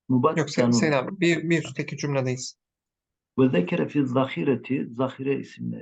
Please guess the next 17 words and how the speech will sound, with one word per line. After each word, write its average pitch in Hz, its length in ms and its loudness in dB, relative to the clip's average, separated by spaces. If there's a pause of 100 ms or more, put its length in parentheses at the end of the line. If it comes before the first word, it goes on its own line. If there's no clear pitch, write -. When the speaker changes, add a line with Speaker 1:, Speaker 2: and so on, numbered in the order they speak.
Speaker 2:
eserde - 600 -16 (100)
musannif 120 500 -12
zikretmiştir. - 720 -12
Raculun, 135 640 0 (340)
bir 120 180 0
adam 160 280 -2
ki - 240 -10
dehene 135 560 0 (640)
ricleyhi, 123 800 0 (680)
iki 139 460 -2
ayağına 120 640 -2 (480)
yağ 139 220 2
sürdü. 135 720 -6
Sümme 156 340 -4
tevaddae, 139 680 -2 (200)
daha 131 180 2
sonra 117 280 -10